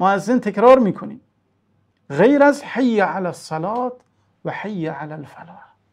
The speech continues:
که سنت ما بگیم "لا حول ولا قوة الا بالله، لا حول ولا قوة الا بالله." چرا که زمانی که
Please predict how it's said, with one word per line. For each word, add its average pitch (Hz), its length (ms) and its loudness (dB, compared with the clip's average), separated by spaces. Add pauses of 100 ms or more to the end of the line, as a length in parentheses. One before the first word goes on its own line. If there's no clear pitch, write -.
(1080)
که 147 260 -10 (680)
سنت 170 400 -6
ما 170 160 -4
بگیم 170 260 -4
"لا 185 180 4
حول 190 260 -2
ولا 170 300 2
قوة 151 420 -6
الا 131 360 -12
بالله، - 360 -20 (560)
لا 160 120 0
حول 165 300 -6
ولا 151 280 -6
قوة 147 440 -10
الا 147 300 -12
بالله." - 400 -20 (1400)
چرا 160 220 -12
که 143 100 -12
زمانی 165 380 -6
که 170 180 -6